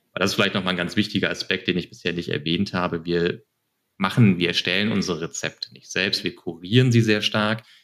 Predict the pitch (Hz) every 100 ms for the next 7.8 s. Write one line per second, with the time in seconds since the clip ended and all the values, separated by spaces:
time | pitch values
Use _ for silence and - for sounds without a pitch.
0 | _ - 80 85 90 87 - 87 95 85
1 | 87 85 85 82 82 - 80 76 73 _
2 | _ _ - 87 80 80 85 92 113 120
3 | - - - _ _ _ - 90 87 98
4 | - - 208 - - 90 85 82 87 -
5 | 90 - 85 - - 82 - 82 80 _
6 | 80 80 - 90 82 85 90 85 - 101
7 | 87 87 - 82 82 82 80 78